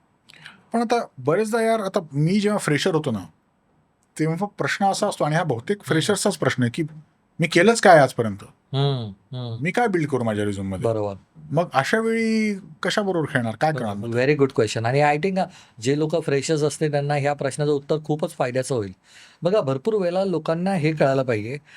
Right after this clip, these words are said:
Speaker 2: की जेव्हा एखादा रिक्रुटर, अ, एखाद्या फ्रेशरचा इंटरव्ह्यू घेतो आणि एखाद्या एक्सपिरियन्स व्यक्तीचा
Speaker 1: हम्म.
Speaker 2: इंटरव्ह्यू घेतो, ते दोन्ही इंटरव्ह्यूची करण्याची पद्धत वेगळी असते.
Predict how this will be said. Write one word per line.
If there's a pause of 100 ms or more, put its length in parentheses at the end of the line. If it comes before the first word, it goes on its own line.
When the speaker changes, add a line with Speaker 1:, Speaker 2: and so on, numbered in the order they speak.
(180)
Speaker 2:
की
जेव्हा
एखादा
रिक्रुटर, (180)
अ, (200)
एखाद्या
फ्रेशरचा
इंटरव्ह्यू
घेतो (400)
आणि
एखाद्या
एक्सपिरियन्स
व्यक्तीचा
Speaker 1:
हम्म.
Speaker 2:
इंटरव्ह्यू
घेतो, (440)
ते
दोन्ही
इंटरव्ह्यूची
करण्याची
पद्धत
वेगळी
असते.